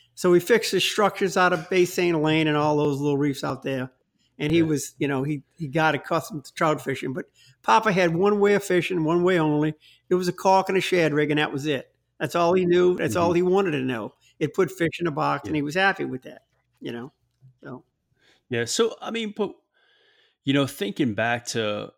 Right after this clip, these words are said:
Speaker 2: you know, my young life in terms of fishing the Mississippi Delta, and, and for everybody listening, we fished, we, I classify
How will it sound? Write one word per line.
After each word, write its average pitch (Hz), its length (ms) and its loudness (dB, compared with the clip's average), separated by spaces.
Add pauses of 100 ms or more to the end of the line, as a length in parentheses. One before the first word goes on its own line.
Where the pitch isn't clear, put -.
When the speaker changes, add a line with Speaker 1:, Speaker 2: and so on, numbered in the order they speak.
(280)
Speaker 2:
you 117 100 -10
know, 107 80 -4
my 104 220 -2
young 107 320 -2
life 104 380 -4
in 104 60 -8
terms 107 280 -6
of 113 100 -10
fishing 110 360 -8
the 104 60 -8
Mississippi 107 520 -8
Delta, 101 560 -6 (120)
and, 123 200 -4 (100)
and 123 220 -4
for 117 260 -2
everybody 110 380 -2
listening, 104 460 -4
we 127 140 -2
fished, 120 440 -4
we, 139 160 -6
I 151 80 0
classify 104 840 -4